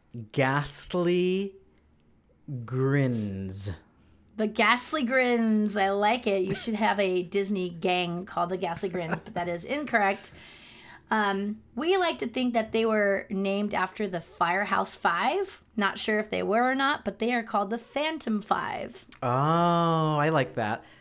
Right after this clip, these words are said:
Speaker 1: That
Speaker 2: Yeah,
Speaker 1: sounds like
Speaker 2: and
Speaker 1: a
Speaker 2: there
Speaker 1: really
Speaker 2: is five of them.
Speaker 1: cool, um, punk band.
Speaker 2: Right? <laughs>
Speaker 1: Yeah.
Speaker 2: Yeah. Totally.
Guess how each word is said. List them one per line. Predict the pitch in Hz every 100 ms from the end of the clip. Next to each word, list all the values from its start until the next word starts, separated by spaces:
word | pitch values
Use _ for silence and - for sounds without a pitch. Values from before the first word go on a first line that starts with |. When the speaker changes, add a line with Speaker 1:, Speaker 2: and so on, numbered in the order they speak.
| - - -
Speaker 1:
That | 165 190
Speaker 2:
Yeah, | 240
Speaker 1:
sounds | 320 285
like | 190
Speaker 2:
and |
Speaker 1:
a |
Speaker 2:
there | 160
Speaker 1:
really | 160 160
Speaker 2:
is | 151
five | 160 160
of | 151
them. |
Speaker 1:
cool, | 131 127 120 120 113 _
um, | 120 113 104 95 98 - _ -
punk | 160 143 -
band. | 117 95 92 95 - - _ _ _ _ _ _ - -
Speaker 2:
Right? | 220 247 -
<laughs> | -
Speaker 1:
Yeah. | 277 247
Speaker 2:
Yeah. | 220 254 220 - - - - _ _ - - _ - - - 220
Totally. | - 196 202 202 208 - 247